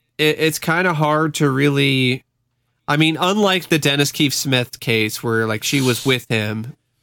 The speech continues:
he was the last person she was with, you know, he had blood on his shirt,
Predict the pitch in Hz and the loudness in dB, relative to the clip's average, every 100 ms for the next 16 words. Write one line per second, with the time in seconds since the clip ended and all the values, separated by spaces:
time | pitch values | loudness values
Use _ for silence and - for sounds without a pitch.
0 | _ 156 156 139 139 131 135 - - 127 | _ 0 2 0 0 0 -2 -4 -4 -4
1 | - 117 107 117 107 104 113 104 104 - | -2 -4 -4 -4 -4 -4 -2 -2 -4 -8
2 | - _ _ _ _ 127 113 107 104 101 | -20 _ _ _ _ -2 0 0 -2 -4
3 | - _ _ _ - 139 151 139 147 151 | -10 _ _ _ -2 0 0 0 2 2
4 | 143 135 120 113 117 - - 139 - 135 | 2 0 0 -2 -8 -14 -12 -8 -4 0
5 | 117 113 - - | 0 -2 -4 -10